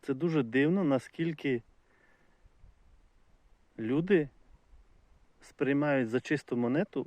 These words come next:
все те, що їм, е,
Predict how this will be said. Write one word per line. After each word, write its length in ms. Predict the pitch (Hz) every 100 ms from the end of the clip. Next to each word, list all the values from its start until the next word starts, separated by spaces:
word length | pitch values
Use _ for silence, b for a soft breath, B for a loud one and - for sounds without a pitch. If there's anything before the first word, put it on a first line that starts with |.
| -
все 380 | - - 151 202 _ _ -
те, 200 | 165 190
що 240 | - 139
їм, 500 | 127 156 147 139 -
е, 540 | 127 120 113 113 113